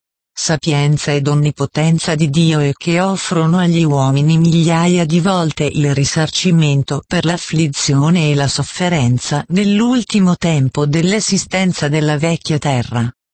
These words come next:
Dio mette gli uomini a dura prova, ma ricompensa anche la loro fedeltà e beato chi fa parte di coloro che vivono la fain su questa terra come pecore del suo gregge,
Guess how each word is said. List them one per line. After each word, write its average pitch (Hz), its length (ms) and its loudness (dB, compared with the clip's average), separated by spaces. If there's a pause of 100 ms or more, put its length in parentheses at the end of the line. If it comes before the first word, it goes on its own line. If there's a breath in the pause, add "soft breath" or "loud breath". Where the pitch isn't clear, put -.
(480)
Dio 165 440 2
mette 185 400 0
gli 151 160 2
uomini 147 580 2
a 156 80 -2
dura 190 400 0
prova, 147 460 -2 (400)
ma 156 140 2
ricompensa 156 840 0
anche 143 420 0
la 143 160 0
loro 151 280 0
fedeltà 147 640 -2
e 143 160 0
beato 135 540 0
chi 151 220 -4
fa - 220 -6
parte 185 500 -2
di 160 140 2
coloro 147 600 0
che 156 160 -2
vivono 160 480 2
la 143 100 0
fain 151 420 0
su - 200 -2
questa 165 440 -2
terra 139 480 -2
come 170 340 0
pecore 165 520 0
del 147 300 0
suo 185 300 0
gregge, 165 560 -2